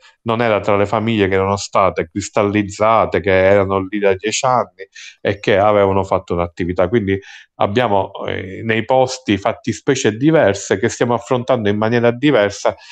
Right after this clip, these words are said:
anche nel rispetto della storia delle persone, delle fatiche che, che abbiamo fatto in questi anni per risolvere la questione. Quel luogo doveva re-, l-,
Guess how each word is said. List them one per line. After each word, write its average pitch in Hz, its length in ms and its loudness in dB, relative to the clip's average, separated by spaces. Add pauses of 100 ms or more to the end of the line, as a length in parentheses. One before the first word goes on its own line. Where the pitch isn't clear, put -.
(160)
anche 113 280 -2
nel 104 160 2
rispetto 101 460 -4
della 95 220 2
storia 101 320 2
delle 92 220 2
persone, 104 520 -2
delle 95 260 2
fatiche 98 640 -2 (1000)
che, 92 320 0
che - 200 -4
abbiamo 98 360 0
fatto 101 280 -2
in 98 60 -2
questi 101 360 -2
anni 95 260 -2
per 90 160 0
risolvere 90 480 0
la 87 140 2
questione. 90 640 -4 (340)
Quel 98 160 0
luogo 110 340 2
doveva 98 300 2
re-, 98 200 0
l-, 101 220 -2